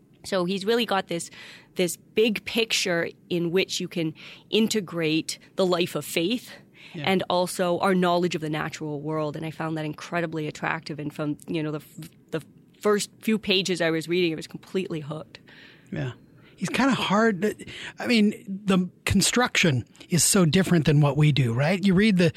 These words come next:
Speaker 2: Summa, and if it's your first time reading it and you don't have a
Speaker 1: Yeah.
Speaker 2: guide, it seems everything backwards and unconnected.
Speaker 1: Yes,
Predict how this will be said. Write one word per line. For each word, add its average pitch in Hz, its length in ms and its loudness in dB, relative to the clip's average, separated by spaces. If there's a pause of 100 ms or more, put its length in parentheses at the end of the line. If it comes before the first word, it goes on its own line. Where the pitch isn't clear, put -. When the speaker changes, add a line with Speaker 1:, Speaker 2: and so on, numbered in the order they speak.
(180)
Speaker 2:
Summa, 208 340 4
and 156 240 6
if 156 180 2
it's 170 200 0
your 220 100 4
first 202 240 2
time 190 140 4
reading 190 200 4
it 196 60 4
and 160 100 2
you 175 100 6
don't 175 160 4
have 165 140 2
a - 20 0
Speaker 1:
Yeah. 160 40 -2
Speaker 2:
guide, 151 460 2 (640)
it 175 360 0
seems 175 320 4
everything 160 520 4
backwards 165 500 2
and 147 240 4
unconnected. 151 840 2
Speaker 1:
Yes, 220 360 2